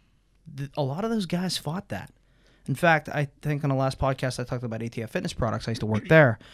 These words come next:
and I have no problem calling out that guy. That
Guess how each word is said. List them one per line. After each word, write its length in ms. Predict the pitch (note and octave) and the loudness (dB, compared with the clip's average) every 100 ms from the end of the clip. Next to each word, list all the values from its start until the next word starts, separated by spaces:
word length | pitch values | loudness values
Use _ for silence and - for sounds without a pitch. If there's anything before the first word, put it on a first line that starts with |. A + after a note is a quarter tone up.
| - - | -14 -4
and 80 | |
I 60 | C3 | -2
have 140 | A2+ | 0
no 280 | B2+ D3 E3 | 4 8 10
problem 400 | D#3+ D#3 C#3+ B2+ | 10 6 6 4
calling 300 | A#2+ B2+ A#2+ | 2 2 4
out 160 | A2+ G#2+ | 2 -2
that 200 | G#2+ G#2 | -4 -6
guy. 260 | G#2 G2+ - _ - - - - - | -6 -8 -10 _ -20 -20 -20 -20 -4
That 300 | D3+ F3 - | 2 2 0